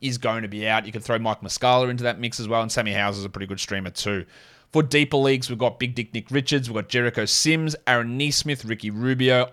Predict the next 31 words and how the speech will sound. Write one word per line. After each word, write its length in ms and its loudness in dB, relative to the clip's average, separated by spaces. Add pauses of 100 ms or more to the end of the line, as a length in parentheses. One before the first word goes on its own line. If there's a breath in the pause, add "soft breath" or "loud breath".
Isaiah 340 -2
Joe, 440 2 (640)
Jae'Sean 460 0
Tate, 300 4
Andre 280 -2
Drummond, 300 -2
and 80 -6
Isaac 380 0
Okoro. 440 0
All 180 4
of 40 2
those 200 2
guys 340 4
are 80 -2
available 420 0
in 100 -4
over 200 0
ninety 320 -4
percent 280 -8
of 120 -12
leagues. 340 -14 (420 soft breath)
And 140 -4
for 80 -2
points 340 2
leagues, 380 2 (920)
we've 100 -2
got 120 6
Mark 260 6
Williams, 320 2
Killian 320 2
Hayes, 460 4